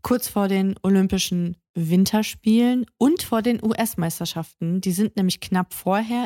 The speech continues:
in Detroit. Und diese, dieses Turnier, dieser Wettkampf ist Tonjas aller, allerletzte Chance, sich für Olympia zu qualifizieren. Und am sechsten Januar,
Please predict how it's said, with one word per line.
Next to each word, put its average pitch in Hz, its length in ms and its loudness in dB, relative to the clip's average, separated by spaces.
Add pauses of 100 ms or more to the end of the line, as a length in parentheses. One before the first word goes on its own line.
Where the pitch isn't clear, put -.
in 202 140 4
Detroit. 185 680 -2 (460)
Und 185 200 2
diese, 269 360 2 (300)
dieses 240 460 -2
Turnier, 202 380 4
dieser 208 240 0
Wettkampf 170 460 -4
ist - 180 -8
Tonjas 208 340 2 (100)
aller, 226 320 0
allerletzte 190 480 0
Chance, 180 460 -4 (220)
sich - 240 -2
für 180 360 -2
Olympia 170 420 0
zu - 160 -12
qualifizieren. - 840 -8 (840)
Und 202 100 0
am 196 140 0
sechsten 240 480 0
Januar, 190 520 0